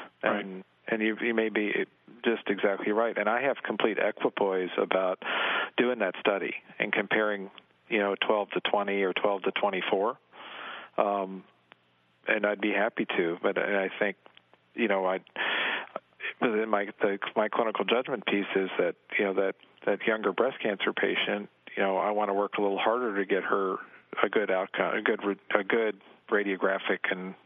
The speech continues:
Speaker 2: obviously we all want symptomatic benefit outcome, because I think the, the oncologists have more tools right now that, that, that keep those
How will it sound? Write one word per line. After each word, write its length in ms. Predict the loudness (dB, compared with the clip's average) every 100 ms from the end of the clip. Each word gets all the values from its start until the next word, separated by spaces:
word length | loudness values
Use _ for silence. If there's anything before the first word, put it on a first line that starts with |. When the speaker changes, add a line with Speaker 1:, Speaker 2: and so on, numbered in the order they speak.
| -2
Speaker 2:
obviously 420 | 0 2 0 0 0
we 120 | 2
all 100 | 0
want 160 | -2 -4
symptomatic 560 | -6 -2 0 0 -2 -2
benefit 420 | -2 0 -2 -2 -6 -8 -4 -2 -2 -4 0
outcome, 340 | -2 0 -2 0
because 220 | 0 2
I 80 | 0 0
think 220 | -2 -2 -8 _ _ -16 -8 -4 -4 -6 -10 -16 -2
the, 160 | 0 0 -4 0
the 300 | 2 2 0
oncologists 420 | 2 2 2 0
have 180 | 0 2
more 140 | 0 2
tools 260 | 2 0 0
right 180 | -2 0
now 240 | 0 0 -2 -12 -20 _ _ -4
that, 180 | 0 0 0 -2
that, 160 | -2 -2 -2
that 180 | -2
keep 180 | 0 -2 0
those 140 | -2